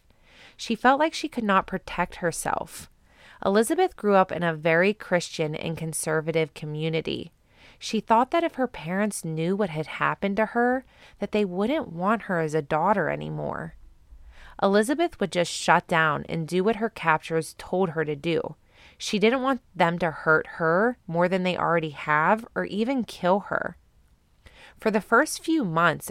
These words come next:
Brian and Wanda chained Elizabeth to a tree to keep her from escaping.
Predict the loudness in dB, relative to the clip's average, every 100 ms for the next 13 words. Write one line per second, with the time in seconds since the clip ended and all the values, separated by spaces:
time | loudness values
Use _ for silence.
0 | -6 2 2 2 0 -2 0 2 2 2
1 | -2 -4 -6 -2 0 0 0 0 2 0
2 | -2 -4 -2 0 2 0 -4 -2 -2 -4
3 | -8 -6 -6 -4 -6 -4 -8 -8 -12 -8
4 | -4 -4 -4 -6 -6